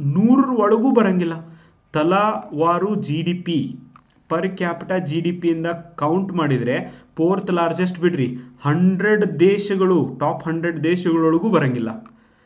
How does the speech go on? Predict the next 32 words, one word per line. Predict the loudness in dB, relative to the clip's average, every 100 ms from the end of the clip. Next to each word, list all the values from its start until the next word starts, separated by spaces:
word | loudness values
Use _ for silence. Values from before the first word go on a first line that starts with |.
| _ -8
ಓಕೆ, | -4 -2 -4 -6 -6
observe | -4 -2 -2 -2
this, | -4 -6 -12 -6
read | -2 -2
this, | -2 -4 -6 -10 -18 _ _ _ _ -6
ಆ, | -6 -4
paragraph | -4 -2 -4 -6 -4
very | -2 -2 -2
carefully. | -4 -2 0 2 0 -4 -14 -20 _ -8
ಜನಸಂಖ್ಯೆ | -4 -2 -2 -4 -6 -6
ಹೆಚ್ಚಿರುವಾಗ, | -2 -2 2 0 0 -4 -6 -10 -6
ಎಸ್, | -4 -4 -4
ತಲಾ | -4 -2
ಆದಾಯ | 0 -2 0 2
ಜಿ | 2
ಡಿ | 2
ಪಿ | 0 2
ಮೇಲೆ | 2 0 -4 -6
ಪರಿಣಾಮ | -8 -4 -2 -2
ಬೀರ್ತದೆ, | 0 -2 -2 -6 -6 -8 -14 -10
ಆದರೆ | -4 -2 -2 -4
ತಲಾ | -2 -2
ಆದಾಯ | -2 -2 -4 -2 0 -2 -4 -6
ಕಡಿಮೆ | -2 0 0
ಇರೋದನ್ನ | 0 -2 -2 -4
ನಾವು | -4 -4 -4
ಕಾಣ್ತೀವಿ. | -6 -8 -10 -12 -16 -8
ಅಮೆರಿಕ, | -4 -2 -2 -2
ಜಪಾನ್, | -4 -2 -4 -2 0
ಜರ್ಮನಿ, | 0 -2 -2 -4
ಫ್ರಾನ್ಸ್, | -4 -4 -2 -2 -2
ಚೈನಾ | -2 0 0 0 -6 -16